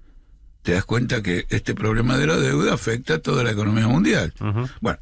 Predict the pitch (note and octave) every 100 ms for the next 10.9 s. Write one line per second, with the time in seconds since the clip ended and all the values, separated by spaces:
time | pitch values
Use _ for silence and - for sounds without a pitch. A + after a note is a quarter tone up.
0 | - G3 C4 F3+ A#2+ G2 D#2+ E2 E2+ -
1 | - - - - - _ - C#3+ D3+ F#3+
2 | A3+ G3 C3+ A#2+ F2+ - - - - -
3 | - - - - - - - G#3+ B3 A3
4 | E3+ D3 E3 C#3+ A#2 - E2 - - -
5 | - - - - - - - - - D3+
6 | A2 F#2+ F2+ - F2 D#2+ - C4 F3+ F3+
7 | D#3 E3 E3 C#3 B2 B2 A#2 G2+ F#2+ -
8 | A#2 C#2+ - - - - - - - -
9 | - - _ - - F#2 F#2+ G#2 C3 A#2
10 | G#2+ B2+ A#2 F#2+ A2+ A2 A2 B2+